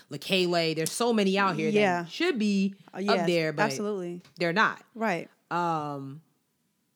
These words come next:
Speaker 1: I, I don't see, I just see no lies in what she said.
Speaker 2: I agree with you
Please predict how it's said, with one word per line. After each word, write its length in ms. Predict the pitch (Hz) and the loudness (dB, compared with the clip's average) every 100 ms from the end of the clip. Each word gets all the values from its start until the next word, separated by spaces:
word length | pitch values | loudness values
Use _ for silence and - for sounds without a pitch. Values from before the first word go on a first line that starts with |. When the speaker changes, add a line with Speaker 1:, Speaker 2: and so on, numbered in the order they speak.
| _ _ _ _ _ - _ _ | _ _ _ _ _ -20 _ _
Speaker 1:
I, 240 | 247 403 - _ _ _ _ - - _ _ _ _ _ _ _ _ _ _ _ _ _ _ _ | 0 0 -4 _ _ _ _ -20 -20 _ _ _ _ _ _ _ _ _ _ _ _ _ _ _
I 120 | 175 269 | 0 2
don't 200 | 381 349 | 2 -2
see, 460 | - 277 247 220 | 0 2 2 0
I 160 | - 214 | -2 -2
just 280 | 202 233 - | 0 -2 2
see 100 | 214 | 4
no 180 | 202 180 | 4 4
lies 320 | 170 202 175 | 2 2 0
in 60 | |
what 140 | 160 156 | -2 -2
she 160 | - | -6
said. 400 | 123 190 190 123 107 - - | -10 -2 -2 -2 -8 -14 2
Speaker 2:
I 160 | 196 | 6
agree 480 | 196 185 196 196 196 | 6 6 4 4 4
with 240 | 185 190 196 | 4 4 6
you 320 | 202 208 | 6 6